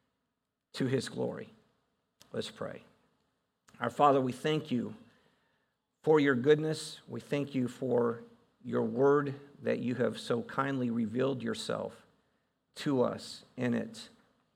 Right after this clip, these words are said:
Father, I pray that we would have these qualities and priorities that your servant had so many years ago.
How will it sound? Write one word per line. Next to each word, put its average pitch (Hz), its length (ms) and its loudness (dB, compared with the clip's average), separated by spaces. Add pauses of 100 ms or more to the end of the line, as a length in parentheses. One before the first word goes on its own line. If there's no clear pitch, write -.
(1900)
Father, 160 320 10
I 139 120 10
pray 165 360 2
that 127 420 4 (1600)
we 143 180 2
would 156 200 4
have 127 480 4
these 120 300 -2
qualities 127 760 2
and 110 160 -2
priorities 117 880 -2 (1300)
that 120 180 2
your 123 160 0
servant 117 480 -2
had 113 320 -2
so - 160 -2
many 117 200 0
years 110 360 -4
ago. 104 380 -4